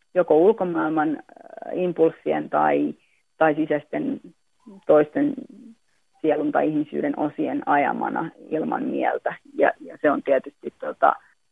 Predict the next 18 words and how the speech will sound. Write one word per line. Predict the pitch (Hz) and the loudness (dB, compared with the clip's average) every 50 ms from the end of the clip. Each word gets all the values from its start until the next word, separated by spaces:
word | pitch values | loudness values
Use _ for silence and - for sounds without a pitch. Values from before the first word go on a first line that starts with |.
| _ - 190 175 | _ -8 -2 0
heidän | 175 165 156 | 0 0 0
mielestään | 160 151 156 151 - 165 151 170 | 0 -2 -2 -2 0 0 2 4
äärimmäisen | 185 175 170 165 156 147 147 147 - - | 6 4 4 4 0 -4 -6 -8 -10 -14
ongelmallista, | - - 131 127 135 135 143 143 139 131 147 147 - - - | -18 -18 -12 -8 -4 -2 -2 0 0 -2 -2 -4 -4 -4 -4
koska | 143 - - - 156 | -4 -4 -2 0 2
viime | 156 147 147 143 151 147 | 2 4 2 2 2 0
kädessä | - - - 156 151 - - - - | 0 0 0 -2 -2 -6 -6 -4 0
tää | 147 147 - - - - - - - - - - _ _ _ - 98 - | 2 4 4 4 2 0 -6 -14 -20 -20 -20 -20 _ _ _ -18 -8 -2
järjen | - 147 151 - 131 135 - | 0 0 2 2 0 0 0
ääni | - - - 69 - - - - _ - - - 185 - _ _ - - - - | 0 0 0 0 0 -2 -4 -6 _ -8 -6 -6 -6 -6 _ _ -20 -20 -14 -8
on | - 165 156 147 | -4 -2 0 2
vastuussa | 143 147 - - 151 156 - 143 139 | 2 0 0 -2 -8 -8 -8 -8 -6
siitä | - 147 151 151 147 | -4 -2 0 -2 -2
kokonaisuuden | - - - 143 143 - 151 143 - - - 147 - | -4 -2 -2 0 0 0 -2 -4 -2 -2 -2 -2 -4
suunnittelusta, | - - - - - - - - - 78 147 - - - | -4 -4 -4 -4 -6 -6 -4 -2 -2 -2 -2 -4 -6 -4
niin | - 147 143 | -4 -2 -2
silloin | - 73 - - 147 | -2 -2 -2 -2 -2
tämmöiset | - - 151 143 - 143 | -2 -2 -4 -4 -6 -10